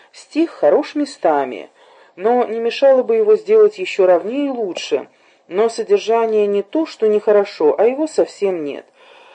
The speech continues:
Содержание есть только подражание тому, чему не нужно подражать у Некрасова,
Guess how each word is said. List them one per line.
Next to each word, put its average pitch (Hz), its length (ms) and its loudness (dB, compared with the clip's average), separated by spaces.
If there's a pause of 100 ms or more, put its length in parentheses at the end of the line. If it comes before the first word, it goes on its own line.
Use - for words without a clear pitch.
(220)
Содержание 302 720 -2
есть 285 300 -8
только 269 320 -4
подражание 233 680 2
тому, 214 540 -2
чему 220 460 -4
не 254 100 -6
нужно 226 380 -2
подражать 214 580 2
у - 20 -2
Некрасова, 190 840 0